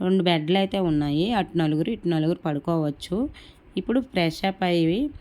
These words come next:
బయటికి వెళ్ళాల్సిందే కదా దేవుడి దర్శనానికి కాబట్టి, గిరి ప్రదర్శనకి అయితే వెళ్తాం కాబట్టి ఇక్కడ మ-, ఎక్కువసేపు ఉండం కాబట్టి ఒకే రూమ్ తీసుకున్నాము. ఇక్కడ భోంచేసేసి బయలుదేరిపోయాము. ఇగోండి, కొంచెం దూరం అనమాట.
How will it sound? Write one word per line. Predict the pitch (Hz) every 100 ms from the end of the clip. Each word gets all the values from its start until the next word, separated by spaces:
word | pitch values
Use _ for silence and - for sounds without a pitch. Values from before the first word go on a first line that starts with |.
| - - - 165
బయటికి | 160 160 -
వెళ్ళాల్సిందే | 175 156 156 156 - 151 151
కదా | 151 151 180
దేవుడి | 170 147 147
దర్శనానికి | 147 143 - 156 147 143
కాబట్టి, | - 143 143 147 202 302
గిరి | 185 165 180
ప్రదర్శనకి | 160 151 147 156 - 160 147 156
అయితే | 147 208 214
వెళ్తాం | 160 147 160 151
కాబట్టి | 147 143 143 135 208 330 - - - - - -
ఇక్కడ | 190 196 220
మ-, | 339 285
ఎక్కువసేపు | 175 160 170 165 165 160
ఉండం | 151 156 160
కాబట్టి | 156 156 190
ఒకే | 202 156 165 165
రూమ్ | 151 147
తీసుకున్నాము. | 143 - 147 147 190
ఇక్కడ | 277 226 185
భోంచేసేసి | 160 165 165 165 160 220 320
బయలుదేరిపోయాము. | 226 165 151 165 160 160 147 143 156 247 339 - - - - -
ఇగోండి, | 180 165 170
కొంచెం | 269 196 170 190 208
దూరం | 196 175 156
అనమాట. | 147 143 143